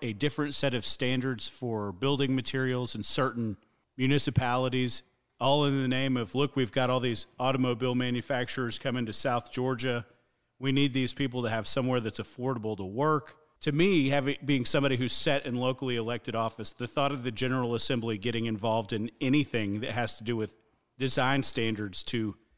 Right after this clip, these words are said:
nice communities, and if you were in the extra one oh six three listening audience, I hate to break it to you, you are the nice communities that the General, the, the, the General Assembly is targeting. So be careful,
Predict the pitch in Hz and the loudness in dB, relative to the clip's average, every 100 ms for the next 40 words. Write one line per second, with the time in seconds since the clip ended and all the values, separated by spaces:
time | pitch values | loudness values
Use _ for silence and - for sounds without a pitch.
0 | _ _ 135 135 - - 123 143 127 110 | _ _ 0 2 2 0 2 2 2 -2
1 | 104 107 104 135 143 143 127 127 127 - | -2 -4 0 4 4 4 2 0 -2 -4
2 | 135 113 117 127 123 - 123 - 131 120 | -2 -2 0 0 0 0 -2 -2 -2 0
3 | 120 - 113 113 107 107 107 117 113 127 | 0 0 0 0 -2 -2 -2 -2 -2 0
4 | 123 123 131 123 104 110 98 95 - _ | 0 2 2 2 -4 -4 -4 -6 -10 _
5 | _ _ 123 143 139 156 131 127 127 - | _ _ 4 6 8 6 4 4 2 0
6 | - 120 131 135 110 101 - 107 - _ | 0 2 4 4 2 -2 -2 -4 -6 _
7 | - 135 120 147 143 131 123 139 127 151 | -6 -4 2 2 4 2 0 -2 -4 -6
8 | 135 131 123 110 143 139 131 120 - 156 | -6 -6 -4 0 2 4 4 2 2 4
9 | 139 120 101 - 156 151 101 85 - 135 | 4 2 -2 2 2 2 -2 -8 -4 -2
10 | 123 160 151 214 202 - 90 | 2 0 0 0 0 0 -6